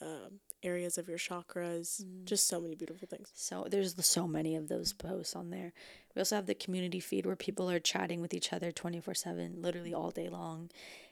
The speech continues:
Speaker 2: And we do weekly live videos on there. And soon we're gonna start doing extended versions of the podcast and putting them on there. So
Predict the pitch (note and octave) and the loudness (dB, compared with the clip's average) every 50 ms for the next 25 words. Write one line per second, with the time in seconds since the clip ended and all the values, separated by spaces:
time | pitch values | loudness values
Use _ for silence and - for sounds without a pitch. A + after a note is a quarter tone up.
0 | _ - - F3 F3 F3+ F#3 F#3+ F3 - G3 G3 G#3 G#3+ - - - - C4 C4 | _ 0 2 4 6 6 6 6 6 4 4 6 4 4 2 2 2 4 6 8
1 | C4 G#3+ G3 G3 F3+ F3+ F3 F3+ F3 F3 F3 E3+ E3 E3 F3 - F#3+ F3 E3 - | 6 8 6 6 6 6 6 4 4 2 0 2 2 2 2 2 0 2 4 4
2 | - - - A#3 B3+ A#3+ G#3 F#3 F3 F3 E3+ F#3 G3 - - - - - - - | 4 6 6 8 8 8 8 8 6 6 6 2 -2 -6 -12 -18 -18 -8 2 4
3 | F#3+ F#3+ G3 F#3+ G3 - - - - - F#3 F#3 - F3 F3 E3+ E3+ - - - | 6 6 8 8 8 8 8 10 10 10 10 10 10 8 8 8 6 4 2 4
4 | - - - F3 F3 F3 F3 E3+ F3 E3 F3 - F3 F3 E3+ - F3 E3+ F3 - | 4 4 6 6 4 4 4 4 2 2 4 6 6 6 6 6 4 4 4 2
5 | - - E3+ E3+ D#3+ - F3 - - - G3 G3 G3 - - G#3 A3 B3 B3+ - | 2 4 4 2 2 2 0 0 0 2 2 0 -2 -2 -2 0 0 2 2 2
6 | - A#3+ A3+ A3+ - A#3 A3+ A3 A3+ A3 A3+ A#3 A#3 A3+ A#3 A#3 A#3+ A#3+ B3 A#3+ | 2 2 2 4 6 6 6 6 6 4 4 4 4 4 4 6 6 4 4 4
7 | - - - F#3+ F#3 F3+ E3+ F3 F3 | 4 4 6 6 6 6 6 4 4